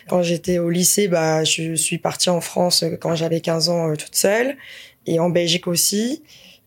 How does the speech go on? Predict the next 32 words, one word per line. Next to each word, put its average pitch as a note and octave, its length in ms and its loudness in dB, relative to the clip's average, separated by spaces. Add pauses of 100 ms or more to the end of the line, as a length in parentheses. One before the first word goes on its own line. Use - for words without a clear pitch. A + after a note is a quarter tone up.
euh, D#3 220 0
Angleterre. F3 920 2 (180)
Et, F3 300 2
euh, D3+ 440 0
même F#3+ 520 2
là, A#3 120 4
à C4+ 60 2
ce F#3+ 140 4
moment-là, F3 360 2
j'avais E3 460 0
pas C#4 340 0
de A3+ 160 0
notion G#3+ 440 2
de, G3 260 2
de F#3+ 120 0
racisme. F#3+ 560 2 (280)
Bon, F3 100 2
bah, F3+ 140 4
voilà, F#3 320 4
du F3 160 -2
coup, G#3+ 260 2
euh, E3 460 2
c'est F3+ 180 2
là F#3+ 160 4
où G#3 80 2
j'ai F3+ 160 2
découvert, F#3 580 2
en E3+ 80 2
fait, F#3 360 2
ce D#3 120 2
que F3+ 140 0
c'est, D#3 300 0